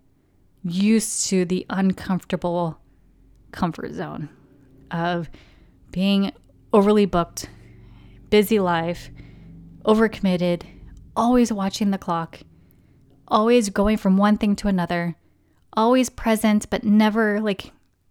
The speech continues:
fully engaged, right? All of the things that being in a busy, overwhelming, like, overbooked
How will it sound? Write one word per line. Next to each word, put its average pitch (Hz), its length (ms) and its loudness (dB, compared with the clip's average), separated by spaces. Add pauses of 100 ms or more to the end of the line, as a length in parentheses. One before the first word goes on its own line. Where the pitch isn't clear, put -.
(140)
fully 202 680 -2
engaged, 175 720 -2 (960)
right? 220 400 -2 (420)
All 294 260 4
of 285 120 -2
the 240 80 -4
things 220 420 0
that - 420 -8
being 226 420 2
in 214 160 0
a 202 140 0
busy, 190 600 0 (400)
overwhelming, 185 920 0 (720)
like, 180 240 -10 (140)
overbooked 196 720 -2